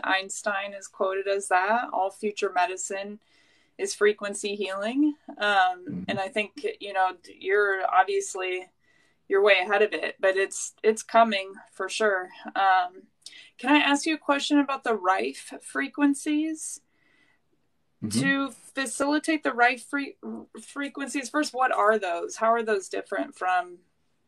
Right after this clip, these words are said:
Speaker 1: from these?
Speaker 2: Um, they're, they're not for meditative purpose. Um,
Speaker 1: Okay.
Speaker 2: the, the R-, R I F E was not supposed to use the word because they,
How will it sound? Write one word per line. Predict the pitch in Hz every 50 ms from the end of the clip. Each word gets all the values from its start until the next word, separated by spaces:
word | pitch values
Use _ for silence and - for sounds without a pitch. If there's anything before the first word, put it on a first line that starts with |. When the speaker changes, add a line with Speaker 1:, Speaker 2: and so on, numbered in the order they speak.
| _ _ _ _ _ _ _
Speaker 1:
from | - 196 190 190 180
these? | 185 - - 165 - 214 214 - - - _ _ _ -
Speaker 2:
Um, | 127 127 120 113 110 110 107 107 95 -
they're, | 160 151 180 185 185 -
they're | 139 151 160
not | 160 170 175 170 -
for | -
meditative | 127 113 104 104 110 107 - 120 113 110 113 -
purpose. | _ 120 117 113 - 127 120 - - - _ _ _ _ _ _ _ _ -
Um, | - 120 113 117 113
Speaker 1:
Okay. | 110
Speaker 2:
the, | 110 117 117 113 113 113 113 110 - - - -
the | 110 - -
R-, | 113 120 131 - - -
R | 117 127 131 135 127 123 - -
I | 117 110 113 110 -
F | 110 107 - -
E | 107 101
was | 98 95 101
not | 110 117 120
supposed | - 95 104 101 92
to | 95 92
use | 95 90
the | 90 87
word | 78 90 90 87 80
because | 85 82 - 87 82 - -
they, | _ 87 82 82